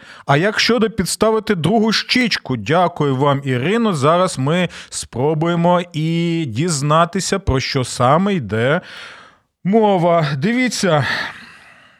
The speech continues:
п'ятий вірш. Це пише апостол Юда в Святому Писанні.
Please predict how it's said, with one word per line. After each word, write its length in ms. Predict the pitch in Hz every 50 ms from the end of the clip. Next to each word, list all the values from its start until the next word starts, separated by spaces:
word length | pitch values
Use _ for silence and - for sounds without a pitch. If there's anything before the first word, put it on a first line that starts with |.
| _ _ - - - _ _ _ _ _ - - _ -
п'ятий 400 | - 147 208 254 247 254 233 226
вірш. 420 | 220 226 220 151 - - - - _ _ _ _ _ _ -
Це 160 | - 175 165
пише 520 | - - 180 208 233 208 - 254 262 262
апостол 600 | 233 180 156 - 170 180 208 196 - - 208 202
Юда 440 | 175 151 139 135 127 127 123 123 143 - _ -
в 60 | -
Святому 420 | - 139 127 - - 165 175 196
Писанні. 580 | 196 - 226 220 - - 143 127 117 113 113 123